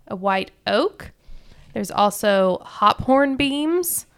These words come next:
which is a very fun name, and I actually learned about those. I think they're a smaller tree with pretty white blooms,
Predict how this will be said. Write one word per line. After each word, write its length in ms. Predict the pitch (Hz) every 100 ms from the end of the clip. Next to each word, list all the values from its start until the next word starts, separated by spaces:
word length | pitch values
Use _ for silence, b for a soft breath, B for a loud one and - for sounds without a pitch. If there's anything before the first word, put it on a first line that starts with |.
| b b b
which 500 | - 202 185 - - -
is 140 | 196
a 40 |
very 200 | 190 185
fun 240 | 175 185 175
name, 340 | 170 180 208 -
and 260 | 190 180
I 40 | 175
actually 320 | 185 - 214
learned 260 | 185 190 196
about 280 | 180 170 165
those. 340 | 165 170 190
I 40 |
think 140 | 196 208
they're 140 | 180
a 40 | 175
smaller 440 | - 226 240 220
tree 260 | - 180 190
with 200 | 190 -
pretty 200 | 208 202
white 300 | 185 180 175
blooms, 500 | 180 180 180 -